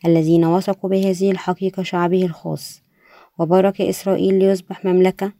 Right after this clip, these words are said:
كهنة وأمة مقدسة. الله في النهاية يم-، نحن يمكن أن نجد بأن خلال الذبيحة أتم الله وعده إلى إبراهيم، وهو أن يعطيه نسل بقدر النجوم في السماء، ويعطيهم أرض كنعان.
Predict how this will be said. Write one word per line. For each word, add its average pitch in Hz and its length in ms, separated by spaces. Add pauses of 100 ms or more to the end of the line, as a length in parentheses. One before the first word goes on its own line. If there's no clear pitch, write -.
(500)
كهنة 190 420
وأمة 180 320
مقدسة. 175 580 (580)
الله 190 360
في 202 140
النهاية 196 560
يم-، 196 140 (100)
نحن 190 280
يمكن 190 360
أن 185 240
نجد 190 300 (520)
بأن 180 260
خلال 185 380
الذبيحة 185 600
أتم 190 300
الله 185 340
وعده 180 400
إلى 185 460
إبراهيم، 175 640 (420)
وهو 185 220
أن 185 180
يعطيه 190 460
نسل 185 320
بقدر 180 360
النجوم 180 520
في 170 100
السماء، 180 460 (680)
ويعطيهم 180 640
أرض 180 240
كنعان. 185 540